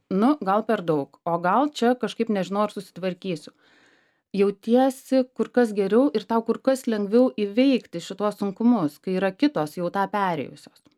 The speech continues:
Ir va čia grįžtam prie to, dėl ko atsirado dulos. Dėl to, kad dula paprastai yra moteris turinti gimdymo patirtį, dažniausiai būna ją reflektavusi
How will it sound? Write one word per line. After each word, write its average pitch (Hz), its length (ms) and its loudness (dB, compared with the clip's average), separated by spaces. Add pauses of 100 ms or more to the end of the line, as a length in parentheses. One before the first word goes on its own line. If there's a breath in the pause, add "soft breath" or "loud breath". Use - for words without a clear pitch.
(720)
Ir 180 100 -4
va 185 120 0
čia 320 240 0
grįžtam 233 440 0
prie 202 180 -4
to, 208 220 -2 (300)
dėl 208 280 -2
ko 226 220 0
atsirado 220 480 -2
dulos. 160 440 -2
Dėl 196 240 -4
to, 226 160 -2
kad 214 260 -6 (380 soft breath)
dula 233 220 2
paprastai 208 440 -4
yra 196 100 -2
moteris 226 440 -2
turinti 196 440 -2
gimdymo 165 400 -4
patirtį, 196 540 -8 (720)
dažniausiai 208 600 0
būna 185 240 -6
ją 185 220 -4
reflektavusi 190 840 -6